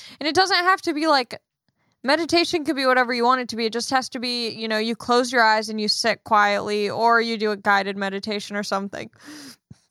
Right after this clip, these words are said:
But it's not like, my friend was just telling me, like,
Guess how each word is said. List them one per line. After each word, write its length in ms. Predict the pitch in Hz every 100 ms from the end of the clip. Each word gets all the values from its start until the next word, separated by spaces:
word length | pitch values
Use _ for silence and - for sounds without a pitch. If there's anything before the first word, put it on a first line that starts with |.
| _ _ _ _
But 320 | 226 254 233
it's 280 | - 233 -
not 340 | 285 302 240
like, 540 | 226 220 208 196 - - _ _ _ _ _ _ _ _ _ _ _
my 220 | 233 240 247
friend 240 | 277 277
was 140 | 262
just 180 | 247 226
telling 240 | 247 226 220
me, 120 | 202
like, 180 | 196